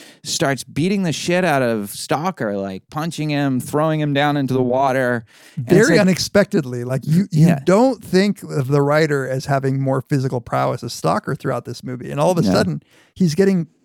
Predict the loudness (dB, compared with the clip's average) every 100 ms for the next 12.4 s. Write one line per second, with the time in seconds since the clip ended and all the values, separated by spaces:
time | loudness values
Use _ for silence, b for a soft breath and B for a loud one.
0 | _ -6 0 0 0 0 2 2 0 -2
1 | 0 0 0 0 -2 -2 -4 -8 _ _
2 | _ _ _ 0 2 2 0 2 2 4
3 | 2 0 -4 -6 -4 2 4 4 0 0
4 | -2 0 0 0 0 0 2 2 2 2
5 | 2 0 -4 -6 -4 -4 -4 -4 -4 -2
6 | 0 0 0 -2 -2 -4 -6 -4 0 0
7 | 0 0 -4 -8 -4 -4 -2 -2 -2 -2
8 | -2 -2 -2 -2 -4 -6 -4 -2 -2 -2
9 | -2 -2 -2 -2 -2 -4 -2 -2 0 -2
10 | -2 -6 -6 -4 -6 -2 -4 -2 -2 -2
11 | -4 -4 -2 0 0 0 0 0 0 -2
12 | -2 -2 -4 -8